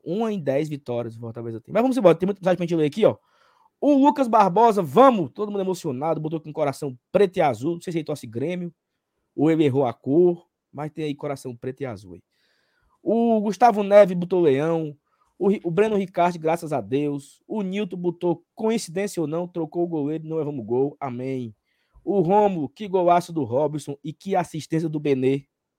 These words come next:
Não sei se foi na cagada, se foi ensaiada, se foi no bambo. Meu amigo, não importa. Foi uma baita assistência do Benevenuto e um golaço do meu Robigol.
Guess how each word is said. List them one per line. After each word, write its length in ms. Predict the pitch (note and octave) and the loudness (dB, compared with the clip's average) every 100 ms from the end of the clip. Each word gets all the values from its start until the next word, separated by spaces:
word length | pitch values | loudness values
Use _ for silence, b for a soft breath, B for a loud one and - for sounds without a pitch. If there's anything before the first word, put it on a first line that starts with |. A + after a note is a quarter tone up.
| _ _ _ _ _ | _ _ _ _ _
Não 120 | D#3 | -8
sei 180 | - E3 | 2 2
se 60 | - | 2
foi 80 | |
na 120 | D3 C#3+ | -2 -2
cagada, 640 | C3+ G#2+ B2+ C3+ B2 B2 _ _ _ | -4 -2 0 0 -2 -8 _ _ _
se 160 | - C3+ | -12 -2
foi 340 | D3+ D3+ C#3+ _ _ _ _ _ - | 2 2 0 _ _ _ _ _ -12
ensaiada, 840 | C#3+ E3 C#3 C3 C#3 C3 C3+ C3 _ _ _ _ _ | -4 0 2 2 2 0 -4 -10 _ _ _ _ _
se 160 | - | -8
foi 220 | F#3 F#3+ | 0 2
no 120 | F#3+ D#3+ | 2 2
bambo. 540 | A#2 D3+ D3+ D3 D3 | 0 0 0 -4 -10
Meu 160 | D3+ F#3+ | -6 -6
amigo, 480 | E3 F3+ E3 C3 C#3 | -4 -8 -8 -12 -12
não 240 | - F#3+ G3 | -10 -8 -8
importa. 480 | F3+ B2 G#2+ - A2 | -6 -8 -8 -14 -14
Foi 180 | - D#3+ | -6 -6
uma 120 | D3+ | -6
baita 300 | C3 F3 G#3+ | -2 0 0
assistência 360 | G3 F3+ E3+ D#3+ | -8 -8 -8 -6
do 80 | |
Benevenuto 680 | D#3 D3+ C#3+ D#3 D#3 E3+ F3 - - | -4 -2 -2 -4 -4 -8 -10 -18 -10
e 100 | D#3+ | -6
um 60 | |
golaço 400 | D#3+ D#3 C#3 C#3 | -2 0 0 -4
do 80 | D3 | -4
meu 160 | C#3 C#3 | -2 -2
Robigol. 580 | C#3 D3 A#2+ B2 C3 | -2 -4 -2 -2 -2